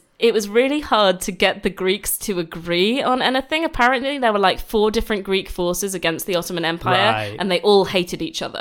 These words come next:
Speaker 1: <laughs>
Speaker 2: Ah, okay. <laughs>
Speaker 1: So
Speaker 2: I thought it was gonna be more a case of, "Byron, get out of bed." No.
Speaker 1: No, he was genuinely actually trying.
Speaker 2: Ah.
Speaker 1: Uh, he sold his estate at Rochdale
Speaker 2: Yeah.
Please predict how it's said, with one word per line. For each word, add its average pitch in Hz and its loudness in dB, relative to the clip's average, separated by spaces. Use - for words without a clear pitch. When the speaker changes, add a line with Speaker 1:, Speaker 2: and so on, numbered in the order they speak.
Speaker 1:
<laughs> - -10
Speaker 2:
Ah, 107 -2
okay. 110 -4
<laughs> 185 2
Speaker 1:
So - 2
Speaker 2:
I 330 6
thought 214 4
it 196 6
was 175 0
gonna 170 4
be 156 2
more 151 4
a 143 2
case 151 2
of, 135 -2
"Byron, 233 6
get 127 4
out 262 8
of 185 0
bed." 196 6
No. 175 -8
Speaker 1:
No, 339 6
he 339 4
was 330 -2
genuinely 247 4
actually 190 -2
trying. 175 -4
Speaker 2:
Ah. 214 4
Speaker 1:
Uh, 240 4
he 330 2
sold 269 0
his 196 -4
estate 180 -4
at 185 -2
Rochdale 113 -4
Speaker 2:
Yeah. 120 0